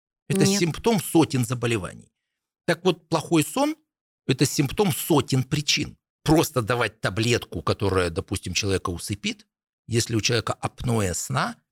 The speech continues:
Speaker 1: это болезнь остановок дыхания во сне, когда у человека бывает шестьсот остановок дыхания за ночь. Да, мы просто человека можем убить этой таблеткой,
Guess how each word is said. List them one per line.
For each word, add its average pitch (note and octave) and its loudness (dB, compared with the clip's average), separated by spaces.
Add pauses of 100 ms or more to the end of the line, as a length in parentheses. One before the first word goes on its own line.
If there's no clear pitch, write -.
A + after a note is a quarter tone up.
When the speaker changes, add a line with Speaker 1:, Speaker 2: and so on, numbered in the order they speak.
(280)
Speaker 1:
это G#2+ -2
болезнь G#2+ 0
остановок G2+ -2
дыхания F#2+ -2
во G2 2
сне, E3 0
когда G2 0
у F#2 0
человека G#2+ -2
бывает G#2 0
шестьсот - 0
остановок G2 0
дыхания F#2 -2
за F#2 0
ночь. - -4 (100)
Да, F3 0
мы C3 0
просто D3 -2
человека D3+ 0
можем D3+ 2
убить D3+ 0
этой G2+ 2
таблеткой, A#2 -2